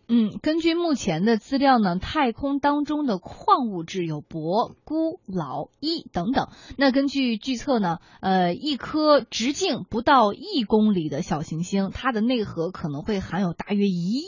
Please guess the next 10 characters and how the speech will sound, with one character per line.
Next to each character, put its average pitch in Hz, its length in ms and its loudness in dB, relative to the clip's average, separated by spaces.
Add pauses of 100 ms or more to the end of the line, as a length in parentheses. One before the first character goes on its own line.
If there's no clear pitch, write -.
亿 226 100 2
吨 196 200 2
的 175 80 0
铂 180 340 0
金 190 280 0
价 - 160 -4 (100)
值 185 160 -4
部 180 220 -4
分 - 180 -10
哈。 185 220 -8